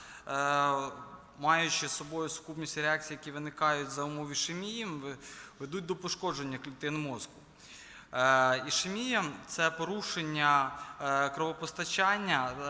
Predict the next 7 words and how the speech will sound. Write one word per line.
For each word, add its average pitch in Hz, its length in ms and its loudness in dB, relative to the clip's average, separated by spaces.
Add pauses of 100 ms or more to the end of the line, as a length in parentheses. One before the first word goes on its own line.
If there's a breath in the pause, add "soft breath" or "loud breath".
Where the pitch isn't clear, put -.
(560)
та 147 280 8 (280)
повне 180 380 0
або 135 280 0
часткове 156 600 -4
припинення 139 920 -2
кровотоку 143 580 -8
тканин. 139 440 -10